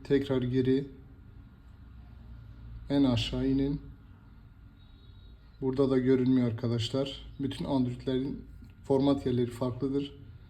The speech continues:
Onun için tek tek gösteriyorum arkadaşlar.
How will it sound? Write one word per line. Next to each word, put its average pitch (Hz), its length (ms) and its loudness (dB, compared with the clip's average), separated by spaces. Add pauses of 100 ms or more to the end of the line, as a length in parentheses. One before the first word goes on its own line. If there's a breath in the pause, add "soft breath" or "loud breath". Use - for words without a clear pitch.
(440 loud breath)
Onun 139 140 2
için - 200 -4
tek 131 220 -2
tek 131 200 -2
gösteriyorum 123 540 2
arkadaşlar. 120 760 -4